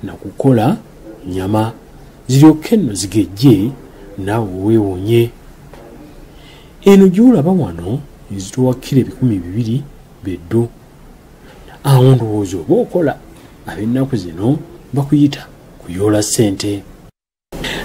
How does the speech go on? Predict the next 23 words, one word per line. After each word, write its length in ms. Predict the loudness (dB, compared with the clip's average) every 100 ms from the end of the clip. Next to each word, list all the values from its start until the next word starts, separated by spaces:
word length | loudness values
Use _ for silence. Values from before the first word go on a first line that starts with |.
| 0
Naye 160 | 2
ate 280 | 6 6 8
gwe 460 | 8 8 8 10 10
ayagala 400 | 8 6 8 8
okwaza 440 | 6 6 8 6
ekisibo, 640 | 2 0 2 4 6 6 4 -8 -4 4
Doctor 380 | 4 6 6
Julius 720 | 8 8 8 4 -2 0 2 4
Sekata 420 | 4 4 0 -4
agamba 540 | 2 4 6 6 4 0 -8 -8 4
nti 100 | 8
endiga 340 | 10 10 8
zino 580 | 8 8 8 8 8 6 2 -10 -4 6
bwe 100 | 8
ziweza 440 | 10 10 8 8
emyezi 440 | 8 10 10 10 6
munaana 640 | 2 0 4 6 8 8 4 -8 -10 -10 -4
oba 140 | 0 4
mwenda, 340 | 6 6 6
ennume 640 | 8 10 10 10 10 10 8 2 -12 -8
eba 200 | -4 4
etuuse 440 | 6 6 4 2 0
okuwakisa. 720 | -2 2 2 2 2 4 2